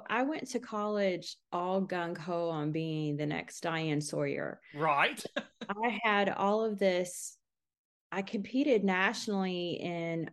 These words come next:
Speaker 1: marketing competitions when I was at Nelson County High School. So I had all of this marketing knowledge, and my advisor,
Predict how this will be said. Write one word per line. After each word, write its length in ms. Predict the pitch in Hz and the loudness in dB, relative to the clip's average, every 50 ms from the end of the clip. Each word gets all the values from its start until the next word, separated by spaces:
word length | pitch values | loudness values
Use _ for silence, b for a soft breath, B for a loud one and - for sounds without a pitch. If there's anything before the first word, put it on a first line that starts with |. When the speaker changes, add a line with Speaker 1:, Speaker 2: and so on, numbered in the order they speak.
| - - | -8 -6
Speaker 1:
marketing 840 | 180 185 185 208 262 254 254 233 190 170 165 165 160 160 160 165 - _ _ _ _ _ | -2 0 2 2 0 0 0 -2 -2 0 -2 -2 -2 -2 -4 -6 -10 _ _ _ _ _
competitions 920 | - - 190 190 - 160 165 - 185 180 - - 180 180 170 165 160 165 160 | -8 -8 -8 -6 -4 -4 -4 -2 -4 -6 -4 -4 -6 -4 -4 -6 -6 -6 -8
when 280 | 170 170 170 160 - - - | -8 -6 -6 -6 -6 -4 -4
I 120 | 160 170 | -4 -2
was 160 | 170 175 170 | -2 -2 -4
at 80 | 165 - | -4 -4
Nelson 280 | 151 160 160 - 185 165 | -4 -6 -6 -6 -8 -8
County 200 | 180 165 147 151 | -8 -6 -6 -6
High 160 | 151 160 185 | -4 -6 -6
School. 400 | 190 - - 60 - - - _ _ b b b b b b b b b b b b | -8 -8 -10 -10 -10 -10 -12 _ _ b b b b b b b b b b b b
So 460 | - - - - 208 196 196 196 196 | -16 -8 0 2 4 6 6 6 6
I 80 | 190 196 | 6 4
had 260 | 202 208 233 240 220 | 0 -2 -4 -2 -2
all 180 | 208 208 202 196 | 0 2 2 2
of 80 | 190 | 2
this 220 | 185 180 175 - - | 2 0 -2 -2 -4
marketing 460 | 185 170 180 185 - 190 185 185 175 | -2 0 0 -2 -2 -2 -2 -2 -2
knowledge, 760 | 175 165 170 170 170 170 170 165 165 165 165 160 160 - - - | -2 -2 -2 -2 -2 -2 -2 0 -2 -2 -4 -4 -8 -10 -8 -6
and 600 | - 175 165 165 165 160 160 160 160 160 156 151 - - _ _ _ _ - | -4 -4 -2 -2 -2 -2 -2 -2 -2 -4 -4 -6 -8 -14 _ _ _ _ -8
my 460 | 170 170 160 160 160 160 165 165 - - | -6 -4 -4 -2 -2 -2 -2 -4 -4 -4
advisor, 1000 | 165 156 156 170 170 185 214 220 240 214 - 185 165 160 160 165 165 180 190 190 | -6 -6 -2 0 2 4 4 4 4 2 2 2 2 2 2 2 0 -2 -4 -6